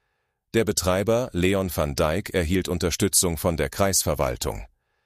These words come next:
Der Fachdienst Veterinärwesen und Verbraucherschutz sowie der Fachdienst Umwelt und Abfallwirtschaft waren aktiv.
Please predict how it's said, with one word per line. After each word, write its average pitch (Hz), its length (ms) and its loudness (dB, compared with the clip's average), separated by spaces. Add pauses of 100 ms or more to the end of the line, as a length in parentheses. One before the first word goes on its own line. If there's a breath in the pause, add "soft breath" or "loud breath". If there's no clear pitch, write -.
(240)
Der 80 140 2
Fachdienst 110 680 0
Veterinärwesen 87 1000 0
und 73 160 -4
Verbraucherschutz 78 1000 0
sowie 87 260 0
der 76 140 0
Fachdienst 85 600 -2
Umwelt 85 400 0
und 71 160 -4
Abfallwirtschaft 76 920 -2
waren 69 300 -2
aktiv. - 580 -4